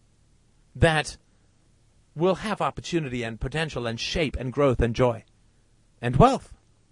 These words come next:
and opportunity and all those good things. Who among us would not make it to the border? Who among us would not cling to the axle of a truck to get across that border?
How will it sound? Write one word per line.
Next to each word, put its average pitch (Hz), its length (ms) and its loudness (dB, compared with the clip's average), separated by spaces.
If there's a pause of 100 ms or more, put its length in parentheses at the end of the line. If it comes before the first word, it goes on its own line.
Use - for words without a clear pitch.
(200)
and 127 120 -6
opportunity 113 600 -10
and 117 200 -20
all 185 240 -2
those 135 200 0
good 110 220 -10
things. 104 320 -16 (2750)
Who 240 160 0
among 262 280 2
us 247 160 -4
would 202 120 4
not 196 220 -2 (360)
make 262 400 2
it - 140 -6
to 226 80 0
the 185 100 0
border? 147 400 2 (160)
Who 294 180 0
among 262 240 2
us 220 140 -2
would 185 140 -2
not 165 260 0 (280)
cling 254 440 -4
to 226 100 -8
the 175 220 -10
axle 208 380 -4
of 156 80 -6
a 151 40 -2
truck - 520 -4 (440)
to 143 100 -6
get 135 160 0
across 123 340 -4
that 101 220 -6
border? 98 340 -6